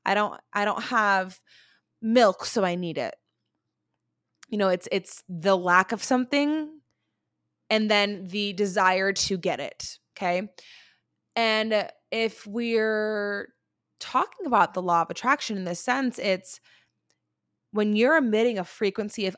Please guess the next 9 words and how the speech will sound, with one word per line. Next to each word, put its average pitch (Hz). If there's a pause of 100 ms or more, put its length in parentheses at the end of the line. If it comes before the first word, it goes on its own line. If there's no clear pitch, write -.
"I 202
don't 226
have 185
this 220
thing, 262 (280)
therefore 214
I 190
need 180
it," 320